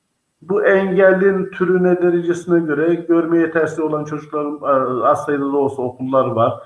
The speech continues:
Zihinsel yetersizliklere yönelik de okullar var. E, bir başka şey bunların gündüzlü, e,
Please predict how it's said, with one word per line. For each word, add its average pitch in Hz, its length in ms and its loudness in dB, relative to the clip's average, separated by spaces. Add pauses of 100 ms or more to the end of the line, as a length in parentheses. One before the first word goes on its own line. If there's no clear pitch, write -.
(160)
Zihinsel 147 500 -6
yetersizliklere 139 720 -4
yönelik 139 440 -2
de 131 40 -4
okullar 117 540 0
var. 127 260 -2 (680)
E, 147 40 -4 (280)
bir 208 180 -6
başka 202 300 2
şey 196 300 0
bunların 196 320 2
gündüzlü, 190 680 2
e, 160 240 0